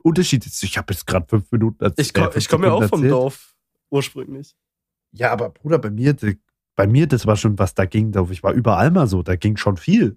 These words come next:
Speaker 1: Bei dir, Digga, da ging ja alles.
Speaker 2: Ja, es war
Speaker 1: Du warst kurz vor ausgesorgt und dann hast verkackt.
Speaker 2: <laughs> Ja, ach,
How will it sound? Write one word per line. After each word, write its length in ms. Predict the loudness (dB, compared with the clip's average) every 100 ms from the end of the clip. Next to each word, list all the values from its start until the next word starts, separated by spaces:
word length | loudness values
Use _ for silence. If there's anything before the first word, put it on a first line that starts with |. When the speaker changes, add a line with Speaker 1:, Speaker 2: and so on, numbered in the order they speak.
| -6
Speaker 1:
Bei 80 |
dir, 300 | -2 2 2
Digga, 320 | 2 2 2 0
da 180 | -4 -6 -18 _ -4
ging 140 | -2
ja 140 | 0
alles. 480 | 0 2 0 -2 -8 _ _ _ _ _ _ _ _ _ -20
Speaker 2:
Ja, 100 | -20 -20
es 160 | -20 -18
war 180 | -10
Speaker 1:
Du 100 | -2
warst 200 | 0 0
kurz 220 | 0 0 0
vor 180 | 2
ausgesorgt 760 | 2 0 2 2 2 0 -6 _ _
und 140 | -4 -2
dann 100 | -2
hast 160 | -2
verkackt. 460 | -2 -2 -4 -6 _ _ -12 -4
Speaker 2:
<laughs> 920 | -4 -2 -4 -2 -2 -2 -4 -4 -8 -8 -10 -12 -14 -18 -14 -12 -12 -6 -2 -2 -4 -12
Ja, 260 | -8 -6 -6
ach, 280 | -6 -10